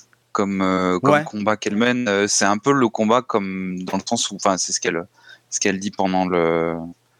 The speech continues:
Speaker 1: euh, comment dire, pendant, pendant l'épisode, elle, elle se bat un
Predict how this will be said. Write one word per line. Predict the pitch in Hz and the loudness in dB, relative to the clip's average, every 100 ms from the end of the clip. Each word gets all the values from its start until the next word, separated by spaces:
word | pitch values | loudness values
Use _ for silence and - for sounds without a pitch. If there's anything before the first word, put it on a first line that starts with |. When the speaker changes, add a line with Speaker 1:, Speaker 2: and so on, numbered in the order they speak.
| _ _ _ - | _ _ _ -8
Speaker 1:
euh, | 104 78 - - - _ _ _ _ _ _ _ _ _ _ | -6 -6 -6 -8 -14 _ _ _ _ _ _ _ _ _ _
comment | - 92 | -6 -2
dire, | 87 92 | -2 -2
pendant, | - 98 95 | 0 0 0
pendant | 92 101 101 | 0 2 2
l'épisode, | 98 - 98 143 131 | 2 -2 -2 2 4
elle, | 107 | 4
elle | 110 104 | 4 0
se | 117 | 0
bat | 107 | 4
un | 120 | 4